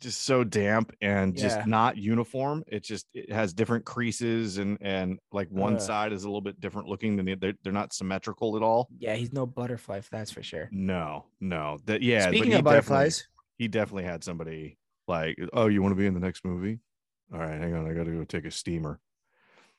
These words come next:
Speaker 1: Oh, look at those
Speaker 2: That
Speaker 1: socks.
Speaker 2: sucks. These, if you can't tell, this was a birthday gift from yo Logarino here.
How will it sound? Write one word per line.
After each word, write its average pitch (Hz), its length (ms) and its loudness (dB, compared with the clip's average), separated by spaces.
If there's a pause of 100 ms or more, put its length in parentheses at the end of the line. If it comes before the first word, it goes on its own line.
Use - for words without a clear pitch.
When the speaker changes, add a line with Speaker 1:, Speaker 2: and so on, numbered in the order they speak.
(380)
Speaker 1:
Oh, 113 220 4
look 131 140 6
at 135 60 6
those 139 180 6
Speaker 2:
That - 60 0
Speaker 1:
socks. 127 840 4
Speaker 2:
sucks. - 360 -6 (240)
These, 208 460 -2 (880)
if 175 140 4
you 175 60 2
can't 180 300 4
tell, 156 260 6
this 170 180 0
was 156 140 0
a 139 40 2
birthday 156 380 4
gift 143 320 0
from 131 360 0 (640)
yo 151 260 2
Logarino 147 760 -2
here. 135 320 -6